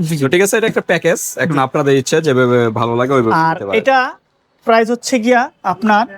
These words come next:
Speaker 1: এটা হচ্ছে সাতশো পঞ্চাশ টাকা, এটা হচ্ছে
Speaker 2: হুম।
Speaker 1: তিনশো পঞ্চাশ টাকা।
Speaker 2: ওকে।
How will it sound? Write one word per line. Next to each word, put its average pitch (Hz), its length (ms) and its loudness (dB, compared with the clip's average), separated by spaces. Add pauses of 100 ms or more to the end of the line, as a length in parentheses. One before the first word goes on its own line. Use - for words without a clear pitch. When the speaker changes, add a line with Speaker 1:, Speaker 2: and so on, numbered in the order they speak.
(320)
Speaker 1:
এটা 190 120 2
হচ্ছে 233 180 2 (100)
সাতশো 233 320 -2
পঞ্চাশ 233 320 0
টাকা, 247 140 2 (180)
এটা 202 120 -2
হচ্ছে 202 160 -2
Speaker 2:
হুম। 185 80 -2
Speaker 1:
তিনশো 220 280 2
পঞ্চাশ 165 280 -2
টাকা। 131 120 -4 (100)
Speaker 2:
ওকে। 110 160 0